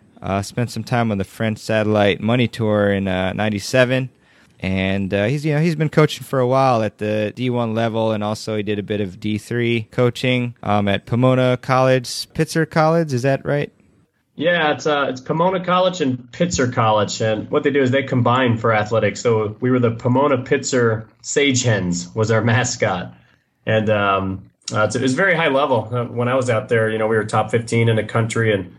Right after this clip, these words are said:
Speaker 2: I, I'm not taking credit for that. I was lucky to walk into a great team out there, but, uh, they're consistently in the, in the top fifteen, top twenty,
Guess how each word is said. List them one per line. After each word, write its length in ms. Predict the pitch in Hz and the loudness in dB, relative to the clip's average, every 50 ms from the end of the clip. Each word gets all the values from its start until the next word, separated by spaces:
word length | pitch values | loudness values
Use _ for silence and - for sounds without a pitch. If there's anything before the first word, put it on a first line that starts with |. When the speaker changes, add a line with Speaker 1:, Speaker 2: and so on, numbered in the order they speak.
| - _ - | -20 _ -2
Speaker 2:
I, 180 | - 110 117 | 0 2 2
I'm 60 | 120 | 2
not 160 | 120 113 - 120 | 2 2 2 0
taking 160 | 127 - 95 | 0 -2 -2
credit 300 | - - 127 117 113 117 | -2 0 2 2 2 2
for 100 | 117 110 | 0 0
that. 140 | 110 107 110 | 2 2 2
I 20 | |
was 140 | 107 98 110 | 2 2 0
lucky 260 | 113 113 - - 113 | 0 -2 -2 -2 -2
to 60 | 110 | 0
walk 260 | 107 113 110 110 113 | 2 2 0 2 2
into 240 | 117 113 110 113 110 | 0 0 0 0 -2
a 60 | 107 | 0
great 240 | 95 113 113 107 107 | 0 0 0 0 -2
team 200 | - 123 117 113 | -2 0 0 2
out 160 | 110 104 92 | 2 0 0
there, 160 | 87 104 101 98 | 0 0 0 2
but, 200 | 92 104 101 104 | 2 2 2 2
uh, 260 | 101 101 98 92 - - _ _ _ - | 2 0 -2 -4 -6 -12 _ _ _ -2
they're 120 | 135 131 | -2 0
consistently 760 | 120 139 120 - - 135 123 127 127 113 113 107 104 101 101 - | 0 0 0 2 2 2 2 2 2 2 2 2 2 0 -2 -4
in 160 | - 113 110 | -2 -2 0
the, 200 | 104 104 101 101 | 2 2 2 2
in 100 | 101 104 | 0 0
the 60 | 101 | -2
top 460 | 92 - - 110 107 104 - - - - | -2 0 0 0 0 0 -2 -8 -6 -4
fifteen, 500 | - 113 117 - 117 110 113 113 110 104 | -2 -2 -2 0 0 0 0 0 -2 -2
top 220 | - 110 - - | -2 -2 -4 -4
twenty, 460 | - - 110 107 107 107 104 101 104 | -2 -2 0 2 2 2 0 0 -2